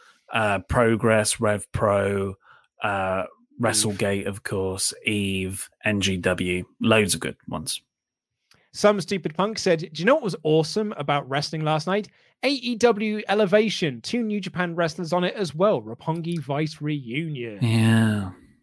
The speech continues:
Speaker 2: Uh, Michael Rivera said, "Raw was okay." Was it, though? Uh, "Over the weekend, I saw your guys', uh, T N A Sacrifice two thousand eight review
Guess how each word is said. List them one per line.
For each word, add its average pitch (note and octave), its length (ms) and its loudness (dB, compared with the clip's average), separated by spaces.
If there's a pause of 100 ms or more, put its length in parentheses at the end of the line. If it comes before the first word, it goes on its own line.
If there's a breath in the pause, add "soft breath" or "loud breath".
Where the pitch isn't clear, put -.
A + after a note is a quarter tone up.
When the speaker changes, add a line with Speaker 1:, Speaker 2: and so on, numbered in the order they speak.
(800 loud breath)
Speaker 2:
Uh, D#3+ 200 4
Michael G#3 280 2
Rivera F3+ 320 4
said, G#3 180 -2
"Raw F#4 140 4
was F4 160 2
okay." B3 560 0 (540)
Was C3+ 200 -6
it, C#3 140 -12
though? C3+ 240 -6 (340 soft breath)
Uh, E3 200 2
"Over C#4 160 4
the C4 80 2
weekend, G#3+ 340 2
I F3 40 0
saw G#3 240 4
your F#3 280 2
guys', D#3 340 4
uh, D3 140 -4
T G#3+ 220 -2
N G#3 80 0
A F#3+ 80 0
Sacrifice F#3 640 0
two F3+ 200 0
thousand D3+ 360 2
eight D#3+ 180 -4
review B2 420 -8